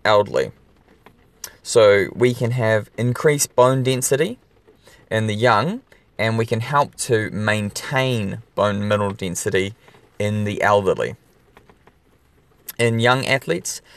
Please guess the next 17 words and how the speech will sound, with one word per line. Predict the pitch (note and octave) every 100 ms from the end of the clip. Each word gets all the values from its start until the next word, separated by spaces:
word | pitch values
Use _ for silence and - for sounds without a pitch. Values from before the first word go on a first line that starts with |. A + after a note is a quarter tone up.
| - - - -
uh, | G#2 A#2 A2
resistance | G#2+ A2 B2 - B2+
training | - B2+ A#2+ A2 F2 A2
may | A2 C3
decrease | C3 B2+ - C3 -
the | -
risk | A#2+ B2 - -
of | A2+ G2+
injuries | A#2 C#3 D3+ F3+ A#3 - - _ _ -
due | A#2 A#2
to | A2
greater | A2+ A2+ A#2
force | A2 - B2 D#3 -
tolerance | C3 C#3 D#3+ B3 -
in | - A2+
weight | A#2+ B2 -
bearing | C#3+ F3+ A#3+